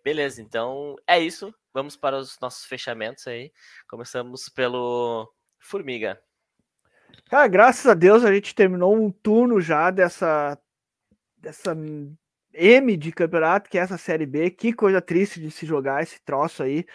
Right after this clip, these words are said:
Speaker 2: Faltam dezenove jogos pra acabar esse,
Speaker 1: Metade
Speaker 2: esse
Speaker 1: já foi, né?
Speaker 2: Metade já
Speaker 1: Muito
Speaker 2: foi.
Speaker 1: bom, muito bom.
Speaker 2: Graças a Deus, graças a Deus que metade do campeonato já foi, que não quero nunca mais passar por isso aí.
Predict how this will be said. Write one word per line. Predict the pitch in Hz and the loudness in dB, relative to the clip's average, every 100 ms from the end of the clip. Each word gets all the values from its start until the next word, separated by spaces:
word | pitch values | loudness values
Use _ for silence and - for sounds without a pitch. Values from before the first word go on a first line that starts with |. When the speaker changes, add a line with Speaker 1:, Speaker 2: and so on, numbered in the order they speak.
| - - _ | -20 -20 _
Speaker 2:
Faltam | _ 175 190 226 | _ 2 2 2
dezenove | 180 208 180 220 262 | 4 4 6 6 6
jogos | 190 185 202 208 | 2 4 4 2
pra | 185 | -4
acabar | 170 147 147 185 | -4 -4 0 0
esse, | 185 170 147 139 135 135 | -2 -10 -8 -10 -10 -6
Speaker 1:
Metade | 131 123 127 127 | -2 2 2 4
Speaker 2:
esse | |
Speaker 1:
já | 147 | 2
foi, | - 180 196 | 2 6 6
né? | 180 139 - 160 | 6 2 -2 -12
Speaker 2:
Metade | 160 185 | -6 -4
já | 202 | -4
Speaker 1:
Muito | 135 143 | -4 -2
Speaker 2:
foi. | 196 | 0
Speaker 1:
bom, | 202 151 131 | 2 0 -2
muito | 127 - | -16 -8
bom. | 135 139 _ - | -8 -8 _ -20
Speaker 2:
Graças | 143 135 147 233 233 | -10 -2 2 2 2
a | 180 | -4
Deus, | 143 147 196 | 0 0 0
graças | 165 143 202 202 | -2 -2 -2 -4
a | |
Deus | 151 170 185 | -4 -4 -4
que | 160 | -10
metade | 143 135 151 175 190 | -10 -8 -6 -4 -4
do | |
campeonato | 165 156 151 151 - | -8 -6 -4 -6 -8
já | 147 | -10
foi, | - 147 170 175 135 120 _ _ _ _ _ | -8 -4 -2 -2 -6 -12 _ _ _ _ _
que | 151 | -2
não | 156 | -2
quero | 156 165 175 175 | -2 -2 -4 -4
nunca | 208 180 | -6 -6
mais | 170 190 185 | -2 -2 -4
passar | _ 151 - 165 | _ -10 -6 -8
por | 170 165 | -6 -10
isso | - | -10
aí. | 131 143 185 | -10 -8 -10